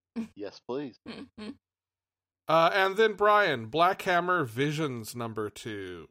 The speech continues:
Speaker 2: So, uh, one of two things. Either I didn't participate in the last solicitations episode. B, option B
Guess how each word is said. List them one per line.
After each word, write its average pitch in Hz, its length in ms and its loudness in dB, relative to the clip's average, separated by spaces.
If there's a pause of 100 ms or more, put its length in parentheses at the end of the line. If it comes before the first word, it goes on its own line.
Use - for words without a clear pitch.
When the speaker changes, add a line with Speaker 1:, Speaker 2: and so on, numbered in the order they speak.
(340)
Speaker 2:
So, 165 640 4 (260)
uh, 147 160 4
one 147 300 2
of 190 100 -4
two 180 140 -8
things. 143 320 -4
Either 139 260 2
I 127 140 6
didn't 160 360 -6 (360)
participate 147 720 -4
in 131 120 -8
the 117 100 -4
last 110 320 -4
solicitations 120 760 -12
episode. 90 580 -16
B, 175 320 -4
option 156 380 4
B 143 460 -6